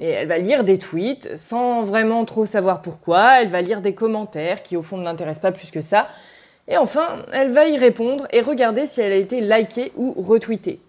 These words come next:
Tout ça la fidélise. Par ses choix et ses actions sur la plateforme, Twitter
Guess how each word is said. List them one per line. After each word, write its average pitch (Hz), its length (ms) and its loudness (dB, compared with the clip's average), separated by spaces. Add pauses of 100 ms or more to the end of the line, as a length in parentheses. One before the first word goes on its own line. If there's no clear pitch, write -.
(580)
Tout 285 140 -2
ça 359 240 4
la 277 120 2
fidélise. 247 680 -6 (500)
Par - 180 -2
ses 170 160 -4
choix 220 420 2
et 170 60 -4
ses 160 200 -6
actions 190 280 -4
sur - 100 -10
la 165 100 -2
plateforme, 247 580 -2 (480)
Twitter 240 420 0